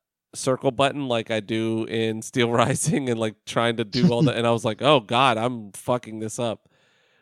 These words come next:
Um, but yeah. So we also have a State of Play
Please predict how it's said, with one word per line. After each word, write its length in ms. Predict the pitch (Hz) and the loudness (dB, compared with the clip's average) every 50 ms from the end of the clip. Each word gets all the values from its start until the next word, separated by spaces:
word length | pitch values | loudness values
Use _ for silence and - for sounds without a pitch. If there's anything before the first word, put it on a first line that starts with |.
| _ _ - | _ _ -8
Um, 500 | - 107 101 98 98 98 98 98 98 101 _ _ _ - | -6 -6 -6 -6 -8 -8 -10 -12 -16 -18 _ _ _ -14
but 100 | 104 95 | -12 -12
yeah. 140 | 80 65 - _ _ _ _ _ _ _ _ _ _ _ _ | -12 -14 -16 _ _ _ _ _ _ _ _ _ _ _ _
So 160 | - - 151 | 0 2 4
we 140 | 139 131 143 | 6 6 6
also 240 | 147 151 151 - 165 | 6 4 4 2 2
have 180 | 151 151 135 | 2 2 4
a 280 | 135 127 123 120 117 117 | 4 2 2 2 0 -2
State 320 | - - - 135 135 135 | -4 -6 -4 -2 0 0
of 160 | 139 120 - | 0 -2 -4
Play 540 | - - - 127 120 120 135 156 175 190 - | -10 -8 -4 0 0 0 0 -2 -4 -6 -8